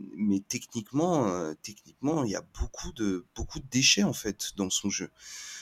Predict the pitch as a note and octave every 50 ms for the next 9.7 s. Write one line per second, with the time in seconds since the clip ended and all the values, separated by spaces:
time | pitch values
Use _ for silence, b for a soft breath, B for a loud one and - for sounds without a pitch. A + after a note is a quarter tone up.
0 | B B B - F2+ F#2+ E2+ E2+ F#2+ G2+ A2 - - - B2+ - - A2+ A2+ -
1 | - C#3 C#3 C3+ - G#2+ G2+ F#2+ - G#2 G2+ G2+ G2 - - - F#2+ F#2+ F#2+ -
2 | - - A2+ - - - G#2 F#3+ F#3 C#3 G2 F#2 F2+ F2+ - - F#2+ F#2+ - B2
3 | B2+ C3+ C3+ - - - - - - - - - - - - - - - - -
4 | _ - - - G#2 - - - - - - - G#2+ G2 G2 G2+ - - G#2 F#2+
5 | F#2+ G2 G2 G2 G2+ G2+ G2 - - G#2 G2 G2+ G#2 G#2 - A#2+ C3 C#3+ D3 D3+
6 | C#3+ C#3 B B B B B B B B - - F2 F2 F2 F2+ F#2 F#2 F#2 F#2
7 | F#2 F#2+ F#2+ F2+ - - - - G#2 G#2 G#2 G2+ - - F#2+ F2 E2+ E2+ - -
8 | - - - - - - - - - - - G2+ G2+ G2 - - F2+ - - -
9 | G2 G2+ G#2 - - - D3 D3+ D#3 D#3 D3+ D3 C#3 C#3+